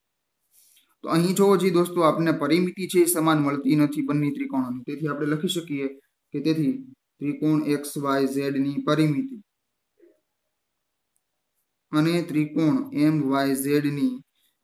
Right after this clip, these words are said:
પરિમિતિ જો સરખી મળતી હોત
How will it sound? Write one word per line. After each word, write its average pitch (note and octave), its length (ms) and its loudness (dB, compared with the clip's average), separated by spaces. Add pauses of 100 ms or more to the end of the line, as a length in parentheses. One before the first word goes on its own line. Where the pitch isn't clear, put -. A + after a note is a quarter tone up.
(220)
પરિમિતિ D3+ 500 2 (840)
જો D#3+ 100 2
સરખી D#3+ 420 2
મળતી G#3+ 340 4
હોત F3 220 4